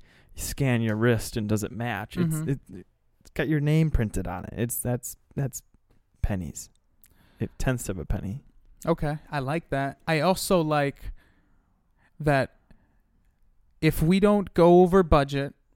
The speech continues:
Speaker 2: by
Speaker 1: Mm-hmm.
Speaker 2: hiring these administration people,
Speaker 1: Mm-hmm.
Speaker 2: if we don't break even, but if there's a surplus,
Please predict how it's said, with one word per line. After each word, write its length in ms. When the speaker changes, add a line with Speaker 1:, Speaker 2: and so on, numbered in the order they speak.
Speaker 2:
by 160
Speaker 1:
Mm-hmm. 80
Speaker 2:
hiring 600
these 240
administration 680
people, 400
Speaker 1:
Mm-hmm. 120
Speaker 2:
if 400
we 200
don't 320
break 340
even, 640
but 140
if 160
there's 240
a 60
surplus, 920